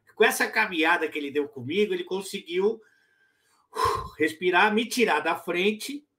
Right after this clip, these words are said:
e voltar a fazer o programa. Só tem o, um detalhe aí nessa, nesse trajeto aí que ele fez, que é o seguinte: quando a gente tá indo, que ele tá me levando pra fora do estúdio,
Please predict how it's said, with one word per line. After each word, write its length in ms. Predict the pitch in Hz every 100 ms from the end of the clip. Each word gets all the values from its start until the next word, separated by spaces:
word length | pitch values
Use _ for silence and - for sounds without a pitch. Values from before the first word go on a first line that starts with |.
| _ -
e 120 | 269
voltar 400 | 226 226 220 180
a 40 |
fazer 280 | - 214 190
o 80 | 202
programa. 460 | 240 214 139 113 139
Só 160 | 220
tem 380 | 226 285 311 - _
o, 480 | 226 208 180 175 190
um 40 |
detalhe 480 | 185 170 - 160 151
aí 120 | 143
nessa, 420 | 139 - 131 143
nesse 300 | 139 139 -
trajeto 600 | - 127 113 147 170 -
aí 140 | 131 143
que 100 | 127
ele 140 | 117
fez, 540 | - 156 170 - - _ _ _ _ _ _
que 80 |
é 40 | 165
o 40 |
seguinte: 600 | - 185 160 160 120 - _ _ _ _ _ _ _ _ _ _
quando 340 | 180 233 240
a 80 | 226
gente 280 | 196 190 -
tá 220 | 175 160
indo, 480 | 160 214 240 156 131
que 100 | 151
ele 80 | 143
tá 100 | 170
me 120 | 185
levando 400 | 185 143 - -
pra 180 | - 156
fora 320 | - 170 160
do 100 | 139
estúdio, 580 | 123 - 175 202 104